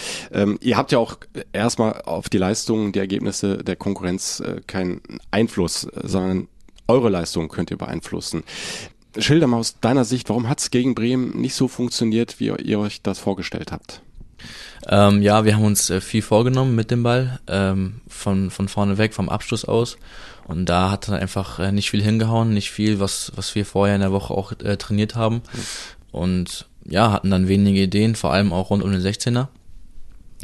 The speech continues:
Speaker 2: Ähm, und dann kann man halt, oder schießt man keine Tore, das Wichtigste im Fußball.
Speaker 1: Mhm. Und was mir aufgefallen ist und mich auch ein bisschen gewundert hab,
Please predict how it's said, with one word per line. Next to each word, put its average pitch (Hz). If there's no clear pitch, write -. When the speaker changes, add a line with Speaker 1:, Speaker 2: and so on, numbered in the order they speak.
Speaker 2:
Ähm, 95
und 95
dann 95
kann 98
man 98
halt, 98
oder -
schießt -
man 101
keine 98
Tore, 104
das -
Wichtigste 95
im 92
Fußball. -
Speaker 1:
Mhm. 87
Und -
was 107
mir 123
aufgefallen 123
ist 117
und 107
mich 107
auch 98
ein 110
bisschen 110
gewundert 120
hab, 104